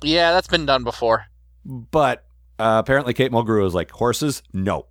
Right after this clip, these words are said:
Speaker 2: absolutely not. I will, you will not get my ass up on a horse." And I respect her for that.
Speaker 1: <laughs> She's the anti-Shatner.
Speaker 2: <laughs> Yeah.
Speaker 1: "I will only do this movie if you put my and other horses in it."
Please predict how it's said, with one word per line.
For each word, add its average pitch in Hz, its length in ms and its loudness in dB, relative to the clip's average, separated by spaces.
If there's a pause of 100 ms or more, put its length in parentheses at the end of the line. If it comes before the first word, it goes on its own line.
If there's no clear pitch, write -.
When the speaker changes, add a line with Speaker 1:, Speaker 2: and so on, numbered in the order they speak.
Speaker 2:
absolutely 117 640 -2
not. 95 200 -4
I 107 120 -2
will, 104 180 0
you 135 200 -2
will 147 120 0
not 143 240 -2
get 165 140 0
my 127 160 0
ass 117 200 0
up 107 140 -4
on 101 80 0
a 92 60 -2
horse." 87 340 -4
And 123 220 -4 (100)
I - 60 -10
respect - 400 -4
her 185 80 0
for 92 100 -6
that. 73 160 -8 (100)
Speaker 1:
<laughs> - 80 -10
She's 165 300 2
the 139 140 2
anti-Shatner. 117 580 0 (580)
Speaker 2:
<laughs> 587 280 -2 (920)
Yeah. 247 340 -2
Speaker 1:
"I 175 100 2
will 208 100 2
only 226 260 2
do 220 160 0
this 202 180 0
movie 180 340 0
if 147 120 -4
you 165 80 -6
put 175 200 -2
my 185 260 2
and 190 220 2
other 190 240 2
horses 180 460 -2
in 107 120 -2
it." - 260 -8